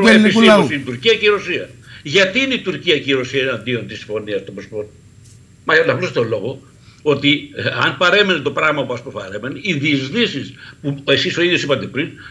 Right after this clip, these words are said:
Speaker 1: θα πολλαπλασιάζονταν. Και η αναταραχή και επομένως η ανασφάλεια στα Βαλκάνια θα, θα δι-, διαρκούσε. Η συγκεκριμένη συμφωνία δεν είναι καθόλου τυχαίο, βεβαίως,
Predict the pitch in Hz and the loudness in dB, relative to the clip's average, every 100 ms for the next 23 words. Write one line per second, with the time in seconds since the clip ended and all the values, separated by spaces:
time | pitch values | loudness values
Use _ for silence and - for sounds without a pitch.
0 | - - 160 131 156 151 156 131 175 175 | -14 -6 -6 -2 -4 -4 -6 -6 -4 -2
1 | 131 104 92 98 87 - - - - 147 | -2 -4 -8 -10 -10 -16 -20 -20 -4 2
2 | 139 123 120 - 107 98 95 180 131 117 | 4 4 2 -2 -6 -8 -6 -4 -2 -2
3 | 110 135 139 113 98 113 107 - 156 135 | -2 0 0 -2 -4 -4 -4 -2 -2 -2
4 | 110 92 95 156 202 196 - - - - | -4 -8 -6 -4 -4 -6 -10 -18 -12 -4
5 | 165 - - 156 - 139 107 123 165 - | -4 -4 -6 -6 -6 -14 -10 -6 -4 -6
6 | - 123 143 151 143 175 151 - - - | -8 -4 2 2 0 -6 -8 -8 -10 -14
7 | - _ - - - - - 120 110 120 | -20 _ -20 -20 -20 -20 -8 -6 -6 -6
8 | 104 98 156 143 156 147 135 110 110 131 | -8 -6 -6 -6 -2 0 2 2 -2 -2
9 | 165 143 107 - - 123 95 - - - | -2 -2 -4 -10 0 2 2 -4 -20 -20
10 | - _ - 110 113 110 101 101 | -20 _ -12 -4 -2 0 -2 -6